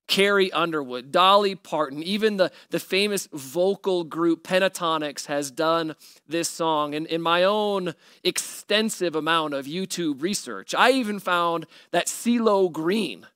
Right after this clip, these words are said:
has <laughs> performed Mary, Did You Know? I have to say, it was actually pretty amazing. CeeLo did a, a knockout job. So, but this question, it really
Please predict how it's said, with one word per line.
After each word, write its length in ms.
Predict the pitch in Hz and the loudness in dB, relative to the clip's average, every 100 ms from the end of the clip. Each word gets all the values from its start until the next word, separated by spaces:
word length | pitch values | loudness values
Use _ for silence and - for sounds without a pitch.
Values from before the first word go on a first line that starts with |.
| _ _ _ _ | _ _ _ _
has 220 | - 180 - | 2 2 0
<laughs> 60 | |
performed 880 | - 180 - 156 214 165 139 143 139 - - - _ | -4 -4 -4 0 0 2 -2 -8 -12 -20 -20 -20 _
Mary, 500 | 151 170 175 165 147 | -2 4 4 4 0
Did 280 | 135 165 139 | 0 0 0
You 100 | 147 | -2
Know? 140 | 151 139 | -2 2
I 100 | 175 | 2
have 160 | 254 | 2
to 60 | 214 | -2
say, 240 | - 220 | -2 -2
it 40 | 151 | 0
was 120 | 143 | 0
actually 500 | 175 208 - 175 156 | 0 0 -2 -2 -2
pretty 360 | - - 196 175 | -4 -4 -2 0
amazing. 420 | 180 156 104 101 | -2 -4 -8 -14
CeeLo 440 | - 151 151 147 | -6 -2 -2 -2
did 180 | 151 147 | -4 -2
a, 240 | 139 131 | -2 -2
a 40 | 139 | -2
knockout 440 | 151 151 151 135 | 0 0 0 -2
job. 380 | 139 151 104 95 | -2 -2 -2 -8
So, 340 | - 131 113 - _ _ _ _ _ - | -6 -4 -6 -10 _ _ _ _ _ -6
but 140 | 220 | 0
this 180 | 285 269 | 0 0
question, 420 | - 277 285 233 | -2 -2 -2 -4
it 140 | 240 233 | -4 -4
really 440 | 240 269 254 226 | -2 0 -2 -4